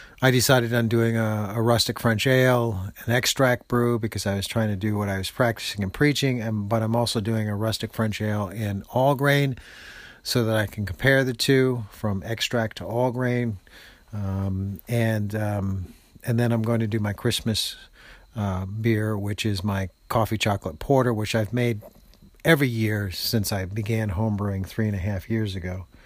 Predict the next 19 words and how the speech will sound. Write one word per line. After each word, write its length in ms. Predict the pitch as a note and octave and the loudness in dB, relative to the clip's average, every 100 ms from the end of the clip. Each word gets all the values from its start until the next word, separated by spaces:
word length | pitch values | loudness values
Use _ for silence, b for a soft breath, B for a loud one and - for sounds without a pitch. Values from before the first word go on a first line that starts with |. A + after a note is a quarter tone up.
| B B B B B - | B B B B B -14
Uh, 80 | F#2 - | -12 -4
re-, 540 | B2 C#3+ D3 G#2+ F#2 | 4 4 4 -2 -6
should 160 | - A#2 | 0 2
I 60 | |
say 260 | A2+ A#2+ A2 | 2 2 0
I 140 | A#2 | 0
restarted 760 | A2 G#2+ B2 G#2 - A2+ G#2+ G2 | 0 2 2 2 4 2 2 0
homebrewing 460 | F#2+ F#2 F#2+ F2+ | -2 -2 -2 -4
because, 560 | F2 G2+ F#2 - - - | -2 -4 -4 -6 -8 -6
you 80 | G2 | -6
know, 160 | E2+ E2 - | -6 -8 -14
if 180 | G2 - | -16 -16
you 60 | - - | -20 -6
listen 280 | B2+ A2 G#2+ | -4 -2 -2
to 60 | G#2 | -4
my 160 | G2+ | -4
original 460 | G2+ G#2+ G2+ G2+ G2 | -4 -4 -4 -4 -4
story, 420 | - G#2 F#2+ F#2 B B B B B B | -2 -2 -2 -4 B B B B B B
um, 480 | G2+ F#2+ F#2+ F#2 | -2 0 -2 -6